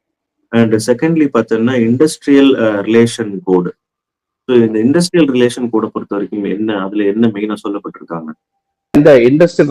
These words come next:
Speaker 2: ரிலேஷன், இந்த ரெகுலேஷன்ஸ் எல்லாம் எதுக்காக கொண்டு வரது பார்த்தீங்கன்னா, ட்ரேட் யூனியனை ரெகுலேஷன் பண்றதுக்காக.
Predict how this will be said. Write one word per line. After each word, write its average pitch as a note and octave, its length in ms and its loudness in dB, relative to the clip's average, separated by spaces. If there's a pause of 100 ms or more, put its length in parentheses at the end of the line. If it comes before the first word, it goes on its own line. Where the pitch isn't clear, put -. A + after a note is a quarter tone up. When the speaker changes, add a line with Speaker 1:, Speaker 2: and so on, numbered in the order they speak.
Speaker 2:
ரிலேஷன், C3+ 580 2
இந்த A#2+ 300 2
ரெகுலேஷன்ஸ் C3+ 480 0
எல்லாம் B2 200 2
எதுக்காக B2+ 360 2
கொண்டு B2 80 2
வரது A#2 220 0
பார்த்தீங்கன்னா, A#2 380 -4 (100)
ட்ரேட் D#3+ 280 6
யூனியனை C3+ 360 6
ரெகுலேஷன் A#2+ 420 0
பண்றதுக்காக. G#2+ 520 -4